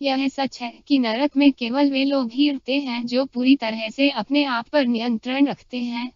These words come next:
पूरी तरह से स्पष्ट है, और इसलिए, वे इसे अपनी मर्जी से कभी नहीं छोड़ते। लेकिन, यह केवल अन्य पापों को रोकता है,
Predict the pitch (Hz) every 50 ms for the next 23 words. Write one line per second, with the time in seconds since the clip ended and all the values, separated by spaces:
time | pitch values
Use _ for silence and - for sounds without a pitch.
0 | _ _ - 247 240 247 269 285 285 - 226 220 220 226 220 214 - 302 302 285
1 | - - 269 262 - - - - 233 165 185 247 _ - _ _ _ _ _ _
2 | _ 233 233 233 220 226 240 233 - - 254 240 247 269 285 302 302 - _ _
3 | _ _ _ - 277 262 254 254 277 269 214 226 - 302 302 294 262 220 - -
4 | 262 285 294 254 214 214 226 240 262 269 285 - 311 302 277 - 240 226 233 254
5 | 285 277 226 214 220 214 - - 233 240 247 247 247 - - 247 226 - _ -
6 | - _ _ _ _ _ - - 196 226 233 220 - 262 262 269 277 269 _ _
7 | - 269 262 233 233 254 254 - 247 233 226 262 285 277 254 247 240 226 226 240
8 | 247 247 233 - 202 160 147 - 285 294 - 302 302 277 254 220 220 220 _ -
9 | 262 285 294 262 208 170 151 -